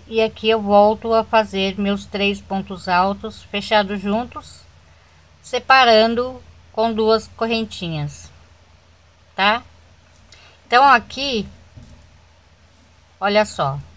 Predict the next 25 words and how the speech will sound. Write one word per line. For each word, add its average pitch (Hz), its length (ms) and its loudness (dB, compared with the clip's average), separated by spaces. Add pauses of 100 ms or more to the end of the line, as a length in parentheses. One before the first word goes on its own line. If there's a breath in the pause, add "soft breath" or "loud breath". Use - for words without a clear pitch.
(340)
é 214 100 0
igualzinho, 247 880 0 (680)
só - 240 0
a 269 60 4
diferença 240 840 -4 (100)
é 208 120 -4
das 226 200 2
correntinhas. 190 960 -6 (640 soft breath)
Então, 247 440 2
eu 233 120 -2
vou 247 120 0
intercalar 247 680 0 (100)
uma 262 240 0
vez 220 280 0
com 202 200 -6
cinco 254 320 -12
correntinhas, 220 960 -6
uma 190 220 -6
vez 190 200 -6
com 233 220 -8
sete, - 580 -10 (680 soft breath)
uma 226 120 0
vez 190 280 -4
com 240 200 -2
cinco, 262 460 -8